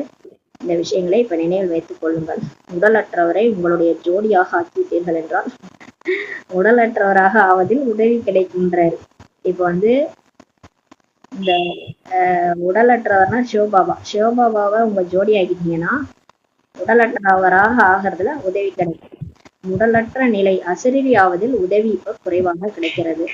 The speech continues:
வெற்றி குறைவாக தென்படுகிறது என்றால் உடலற்றவரை நீங்க ஜோடியாக ஆக்கவில்லை என்று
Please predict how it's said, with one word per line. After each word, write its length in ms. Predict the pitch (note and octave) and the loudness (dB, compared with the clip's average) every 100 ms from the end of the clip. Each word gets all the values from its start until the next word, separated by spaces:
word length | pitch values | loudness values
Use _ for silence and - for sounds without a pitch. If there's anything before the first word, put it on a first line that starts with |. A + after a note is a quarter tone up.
| - - - - | -12 -16 -18 -4
வெற்றி 300 | E3+ - B3 B3 | -4 0 -2 -2
குறைவாக 480 | F3 G3 G3+ G#3+ | 0 2 4 2
தென்படுகிறது 760 | A#3+ F3 F3 F3+ F3 E3+ E3 D#3+ D#3 | 0 -2 -2 -2 -2 -4 -6 -8 -8
என்றால் 360 | D#3 F3 A#3 A#3+ | -2 0 0 0
உடலற்றவரை 640 | F3 A3+ C#4 B3+ G3+ F3+ A#3 | -2 0 0 -2 -2 0 0
நீங்க 180 | C4 F3+ D#3+ | 0 -2 -4
ஜோடியாக 460 | E3 F#3 G3+ G3 A3+ G#3+ | -8 -4 -2 0 2 2
ஆக்கவில்லை 600 | E3+ - F3+ E3+ E3+ A#3+ | 2 2 0 2 0 2
என்று 240 | B3 E3+ | 0 0